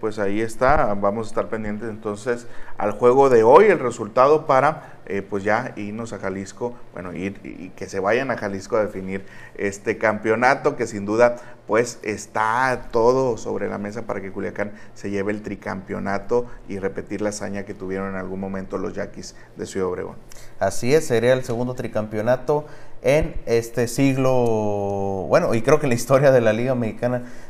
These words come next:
Speaker 2: del Pacífico. Vamos a ver, eh, Charros puede arruinarle esa fiesta, porque cierran de local, tienen la ventaja de cerrar de local.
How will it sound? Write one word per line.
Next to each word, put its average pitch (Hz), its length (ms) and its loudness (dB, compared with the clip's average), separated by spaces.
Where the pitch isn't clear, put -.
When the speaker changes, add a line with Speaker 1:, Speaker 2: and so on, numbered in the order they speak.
Speaker 2:
del 107 200 0
Pacífico. 156 580 0
Vamos 123 380 6
a 107 60 4
ver, 127 440 2
eh, 95 400 0
Charros 113 320 2
puede 110 200 2
arruinarle 95 400 -2
esa 92 160 -6
fiesta, 90 440 -4
porque 107 200 -2
cierran 135 260 4
de 120 80 4
local, 98 320 0
tienen 117 160 0
la 113 60 4
ventaja 104 380 -2
de 98 60 -4
cerrar 90 280 -6
de 90 80 -6
local. - 260 -6